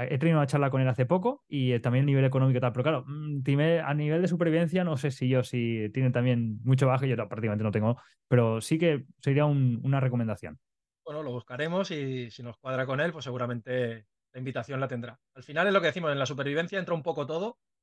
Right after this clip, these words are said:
Speaker 2: y es lo que quería hacer, poderte traer a ti también, que nos has dado muchas píldoras y muchos consejos a nivel económico, que creo que es una de las vertientes que muchas veces nos ponemos en lo peor, en ser Rambo y llevarnos un cuchillo y estar en medio de la selva. Pero no dejamos de estar en medio de la, de la ciudad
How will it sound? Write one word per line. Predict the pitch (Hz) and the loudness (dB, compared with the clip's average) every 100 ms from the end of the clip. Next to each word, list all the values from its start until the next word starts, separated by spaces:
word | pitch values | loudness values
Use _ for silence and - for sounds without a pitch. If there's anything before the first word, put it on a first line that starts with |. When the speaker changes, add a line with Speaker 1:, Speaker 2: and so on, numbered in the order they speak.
| _ _ | _ _
Speaker 2:
y | 143 139 135 131 131 131 | -8 -4 0 0 0 2
es | 147 | 2
lo | |
que | 160 | 2
quería | 156 151 139 | 2 0 0
hacer, | 170 143 | -2 -4
poderte | 135 135 165 | -4 -6 -4
traer | 165 156 151 | 2 4 4
a | |
ti | 147 | 2
también, | 147 143 143 180 208 | -2 -4 0 0 0
que | 139 127 123 123 120 - _ _ _ | -4 -4 -2 -4 -8 -14 _ _ _
nos | 139 131 | -10 -6
has | 147 | 0
dado | 160 165 | 2 2
muchas | 160 175 160 | 0 0 -2
píldoras | - 170 180 196 156 | -2 -6 -2 -2 -2
y | |
muchos | 143 165 - | -8 -8 -10
consejos | 139 143 160 | -10 -8 -8
a | 156 | -6
nivel | 131 139 | -4 -4
económico, | 143 151 160 127 | -6 -8 -10 -12
que | 123 | -12
creo | 127 | -12
que | 139 | -12
es | 139 | -10
una | 151 | -6
de | 143 | -2
las | 139 135 | -2 -2
vertientes | 135 147 147 170 _ _ _ | -6 -10 -14 -16 _ _ _
que | |
muchas | 147 185 | -4 0
veces | 180 185 | 2 2
nos | 165 | -2
ponemos | 156 160 | -4 -4
en | 156 | -2
lo | 131 | -4
peor, | 135 170 | -4 -4
en | 127 | -4
ser | 120 156 | -4 -4
Rambo | 139 185 185 208 | -2 -2 -2 -2
y | 180 147 135 | -2 -4 -4
llevarnos | 135 160 165 | -4 -4 -6
un | 160 | -10
cuchillo | 143 165 190 | -12 -10 -6
y | 170 | -6
estar | 156 | -6
en | 156 | -8
medio | 139 | -4
de | 127 | -4
la | 113 | -4
selva. | - 123 - _ _ _ | -8 -10 -14 _ _ _
Pero | 131 131 | -10 -4
no | 139 | -2
dejamos | 143 151 147 | -2 -2 -2
de | |
estar | 139 156 | -2 0
en | 165 | 0
medio | 143 143 | 0 0
de | 143 | 2
la, | 139 139 131 120 113 _ _ _ _ _ 156 | 4 4 2 -2 -10 _ _ _ _ _ -6
de | |
la | 151 | -4
ciudad | 135 143 151 196 | -4 0 2 2